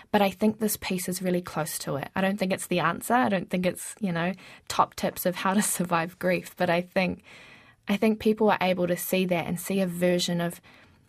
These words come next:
the articulation of grief. My marker for success would be if someone could walk away and say, "That's exactly how I felt," or, "I wish I felt like that," or, you know, "I didn't experience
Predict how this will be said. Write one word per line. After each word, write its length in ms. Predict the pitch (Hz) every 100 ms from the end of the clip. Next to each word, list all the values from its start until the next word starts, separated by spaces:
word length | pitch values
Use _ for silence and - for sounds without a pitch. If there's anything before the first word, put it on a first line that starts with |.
| -
the 180 | 208 220
articulation 760 | 208 - 214 196 190 185 180
of 140 | 175 -
grief. 380 | 160 151 - - _ _ - -
My 540 | 202 196 180 180 180 180 - - - -
marker 420 | 202 208 202 -
for 160 | 196 185
success 500 | - 170 - 175 -
would 160 | 180 180
be 140 | 170
if 100 | 160
someone 360 | - 170 170 180
could 180 | 180
walk 220 | 175 165 175
away 200 | 156 156
and 120 | 156
say, 200 | 156 151
"That's 280 | - - 160
exactly 560 | 165 156 135 - 151
how 220 | 156 143
I 120 | 139 151
felt," 480 | - - - - - - - - -
or, 480 | 214 208 185 180 175 - - - _ 185
"I 80 |
wish 320 | 185 175 175 -
I 100 | 151
felt 260 | - -
like 220 | 165 -
that," 260 | - - - _ _ _ _ _ -
or, 420 | 180 165 165 170 - _ _ _
you 140 | 202 175
know, 160 | 165 -
"I 100 | 190
didn't 360 | 262 254 226
experience 800 | 190 - - 180 170 170 - -